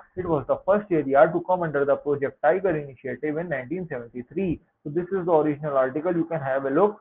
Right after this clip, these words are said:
Next is Good Samaritan scheme. Uh, so the Union government has launched a scheme for Good Samaritan. The scheme will be implemented from October fifteen. So under the scheme, anyone who saves the life of a road accident victim by rushing them to a hospital within the golden hour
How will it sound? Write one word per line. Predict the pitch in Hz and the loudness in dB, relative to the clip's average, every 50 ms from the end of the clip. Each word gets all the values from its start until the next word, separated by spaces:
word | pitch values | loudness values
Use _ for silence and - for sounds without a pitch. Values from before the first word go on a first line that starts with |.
| _ _ - | _ _ -4
Next | 165 175 170 - | -4 -4 -2 0
is | - 220 175 147 143 | 0 0 0 2 2
Good | 202 214 208 - - | 2 2 2 -2 -6
Samaritan | 185 156 147 135 131 127 123 - 160 180 170 - | -4 0 0 2 0 0 -2 -4 -6 -8 -8 -10
scheme. | - 185 190 170 147 - _ _ _ _ - - | -10 -8 -8 -8 -8 -10 _ _ _ _ 0 6
Uh, | 143 139 139 139 135 - | 8 8 8 8 6 2
so | 180 | -2
the | 170 175 | 0 0
Union | 156 151 170 190 214 220 202 | 0 0 0 0 0 0 4
government | 156 151 143 139 - 143 170 190 185 | 6 6 6 6 4 2 -2 0 2
has | 190 160 139 - 156 | 2 2 0 0 -2
launched | 160 185 196 175 | -2 0 0 -2
a | 165 151 - | -4 -6 -6
scheme | - 165 190 208 202 208 | -6 -4 -2 -2 -2 2
for | 180 156 143 | 2 2 2
Good | 131 170 202 202 - | 4 2 2 2 2
Samaritan. | 156 139 131 123 123 131 123 - 165 190 208 208 - - _ - 147 | -4 -2 -2 0 0 -2 -2 -2 -2 -2 -2 -4 -10 -18 _ -12 -12
The | 139 _ | -12 _
scheme | - 214 233 233 208 170 | -6 -4 -2 0 2 2
will | 160 143 | 2 2
be | 143 170 165 | 0 -2 -4
implemented | 156 160 170 202 190 160 139 127 123 - - 165 165 165 | -4 -4 -4 -4 -4 -4 -4 -8 -8 -8 -6 -6 -4 -4
from | - 185 185 170 | -2 -2 -2 -2
October | 139 120 - 127 120 123 123 123 | -2 -6 -8 -12 -8 -8 -10 -10
fifteen. | 135 - - - 190 196 175 151 - _ _ _ _ - | -10 -16 -10 -6 -4 -4 -4 -4 -6 _ _ _ _ -4
So | 202 | -2
under | 196 208 226 220 220 | 2 4 4 6 6
the | 208 175 170 | 4 4 2
scheme, | - 170 175 190 196 180 170 | 0 -4 -2 -2 -2 -2 -2
anyone | 175 196 214 208 160 151 160 190 | 0 0 2 2 2 2 0 0
who | 175 170 165 151 - | 0 -2 -2 -2 -2
saves | - 190 208 190 160 | 0 0 0 0 2
the | 160 147 | 2 4
life | 139 139 156 185 208 180 | 6 6 6 6 4 0
of | 185 160 151 | -2 0 0
a | 147 | 2
road | 139 170 190 190 165 | 2 2 4 4 4
accident | 156 156 - 160 143 143 139 127 | 2 2 0 -4 -4 -4 -4 -6
victim | 120 123 123 - - - 170 196 208 208 _ _ - | -6 -8 -8 -8 -4 -4 -4 -4 -4 -8 _ _ 4
by | 147 147 | 6 6
rushing | 143 151 170 170 175 214 185 151 | 6 4 2 0 0 -4 0 2
them | 151 160 160 156 | 2 2 2 2
to | - 160 151 | 0 0 0
a | 139 - | 0 0
hospital | 120 123 120 _ - 139 131 165 185 180 | -4 -6 -6 _ -10 -4 -2 0 2 2
within | 151 143 170 180 208 202 180 | 2 2 2 2 2 0 0
the | 160 | -2
golden | 139 127 143 139 139 131 131 127 123 131 | -2 0 2 2 2 2 0 -2 0 4
hour | 139 165 196 208 - | 6 6 6 6 4